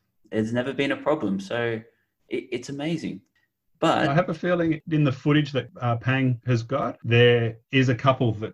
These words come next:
Speaker 2: do, when they first attach, that do fall off. There's a couple then. And that,
Speaker 1: Ah.
Speaker 2: similar to you, I've never seen it.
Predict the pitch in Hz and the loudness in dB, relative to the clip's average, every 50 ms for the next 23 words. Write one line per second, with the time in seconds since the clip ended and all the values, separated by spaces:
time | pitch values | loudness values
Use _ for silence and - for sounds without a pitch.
0 | _ - 123 120 123 120 117 110 120 113 113 113 110 110 110 - _ - 123 120 | _ -6 -2 0 0 0 0 0 0 0 0 0 0 -2 -4 -8 _ -6 -4 -4
1 | 117 117 - - - - 120 110 - - - - 107 - - - 117 113 107 110 | -4 -4 -8 -12 -6 -6 -6 -6 -6 -12 -14 -14 -14 -12 -10 -6 -4 -4 -4 -6
2 | - 110 107 107 101 104 104 101 - 98 98 98 107 95 _ _ _ - 110 110 | -6 -8 -6 -6 -6 -6 -8 -8 -8 -10 -10 -8 -10 -12 _ _ _ -8 -6 -4
3 | 113 110 107 95 - - - 113 104 95 90 107 113 135 147 143 139 123 113 - | -4 -4 -4 -6 -8 -10 -8 -8 -6 -6 -2 0 0 0 0 0 -2 -2 -2 -4
4 | - - - - - - - - - 156 151 139 - 139 135 131 120 113 123 127 | -12 -14 -16 -18 -18 -18 -12 -2 0 0 0 0 0 0 0 0 2 2 4 4
5 | 123 120 117 - 131 127 131 131 127 117 | 4 2 0 0 2 4 4 4 4 2